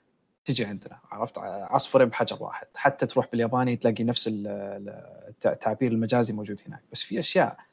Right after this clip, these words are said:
ما تترجم زي ما هي حرفيا. و-، و-، وإذا ترجمتها حرفيا بتخسر المعنى كليا. ف-، آه، ما في ترجمة واحدة صح، بس الت-،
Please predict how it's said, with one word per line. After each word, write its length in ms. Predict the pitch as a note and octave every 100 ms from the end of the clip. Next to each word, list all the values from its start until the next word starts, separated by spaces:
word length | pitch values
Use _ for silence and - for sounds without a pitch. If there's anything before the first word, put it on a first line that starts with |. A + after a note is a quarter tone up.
| _ _ _ _ -
ما 560 | C#3 F#3 G3 F#3 D#3+ - _ _
تترجم 480 | - - C#3 - A#2
زي 140 | A#2
ما 120 | A2 G#2+
هي 80 | G#2
حرفيا. 440 | - - - - _ _ _
و-، 200 | B2 B2+
و-، 340 | A#2+ A#2 A2+ -
وإذا 180 | C#3+ C#3
ترجمتها 420 | D#3 C#3 E3 D#3
حرفيا 560 | - C#3 - D3+ C#3+ A#2 _
بتخسر 340 | - - A#2 A2
المعنى 240 | G2+ F#2+ - _ _ - _ _ _
كليا. 400 | F3 B2+ A2+ - _ _ _ _ _ _ _ _ -
ف-، 20 |
آه، 1600 | A2+ A2 G#2+ G#2 G2+ E2 - _ _ _ _ _ B2+ - - - _ D#3+
ما 140 | F3
في 120 | F3+
ترجمة 320 | E3+ D#3 C#3+
واحدة 220 | D3 - C3
صح، 420 | F#3+ - - - _ _ _ _ _ _ B2
بس 340 | A#2 - -
الت-، 260 | A#2+ -